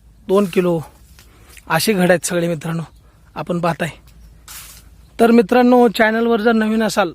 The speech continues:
तर चॅनलला सबस्क्राईब करायला विसरू नका, त्याचबरोबर शेजारच्या बेल आयकॉनला प्रेस करा, कारण असेच नवनवीन व्हिडिओज मी आपणाला आपल्या चॅनलच्या माध्यमातून दाखवण्याचा प्रयत्न करणार आहे.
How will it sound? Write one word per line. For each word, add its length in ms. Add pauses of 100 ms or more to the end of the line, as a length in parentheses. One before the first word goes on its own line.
(160)
तर 80
चॅनलला 640
सबस्क्राईब 560
करायला 280
विसरू 260
नका, 200
त्याचबरोबर 580 (340)
शेजारच्या 560
बेल 240
आयकॉनला 320
प्रेस 280
करा, 220
कारण 340 (480)
असेच 460
नवनवीन 460
व्हिडिओज 420 (540)
मी 160
आपणाला 520 (460)
आपल्या 340
चॅनलच्या 440
माध्यमातून 640 (480)
दाखवण्याचा 600
प्रयत्न 360
करणार 340
आहे. 200